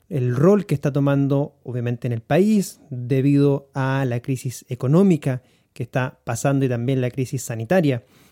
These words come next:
Conversamos también sobre los proyectos que está liderando la O N G para luego hablar más a nivel regional de la Alianza Blockchain Iberoamérica, sus pensamientos, el por qué se fundó esta alianza y qué es lo que están haciendo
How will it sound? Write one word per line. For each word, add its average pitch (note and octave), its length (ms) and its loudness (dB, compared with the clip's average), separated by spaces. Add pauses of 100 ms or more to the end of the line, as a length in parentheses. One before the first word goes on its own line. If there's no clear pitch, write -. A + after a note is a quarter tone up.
Conversamos A#3 340 4
también A#3+ 280 2
sobre G#3+ 200 2
los E3+ 120 0
proyectos E3 580 2
que - 80 -6
está C#3+ 180 -2
liderando C3+ 640 0 (260)
la C#3 140 2
O C3+ 60 4
N C#3 120 4
G G3+ 480 2
para C3+ 200 0
luego D3+ 200 4
hablar D3 440 2 (260)
más D3+ 260 0
a D#3 40 0
nivel C#3+ 260 2
regional E3+ 640 0 (340)
de C#3 140 -2
la C#3 40 0
Alianza C#3 300 0
Blockchain C3+ 360 -2
Iberoamérica, D#3 680 0
sus - 140 -8
pensamientos, D#3+ 840 -2
el D3 100 -4
por - 280 -6
qué G3 320 2 (180)
se - 160 -8
fundó C#3+ 560 0
esta C#3 240 -4
alianza E3 480 2
y D3 60 0
qué D3+ 100 -2
es D#3 80 2
lo D#3 80 0
que C#3+ 80 -4
están C#3+ 220 0
haciendo C3+ 580 0